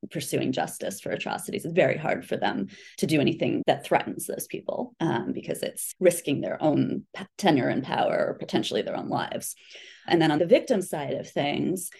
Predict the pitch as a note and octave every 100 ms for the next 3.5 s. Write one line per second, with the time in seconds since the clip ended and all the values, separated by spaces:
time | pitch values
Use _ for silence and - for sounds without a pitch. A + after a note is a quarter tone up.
0 | - - - C#4+ C#4 A#3+ F#3 E3+ F#3+ A#3
1 | D3+ D#3 - - - A3+ B3 - E3+ D#3+
2 | D3 - - F#3 F#3 F#3+ F#3+ E3+ D#3 D#3
3 | - E3+ D3 C#3+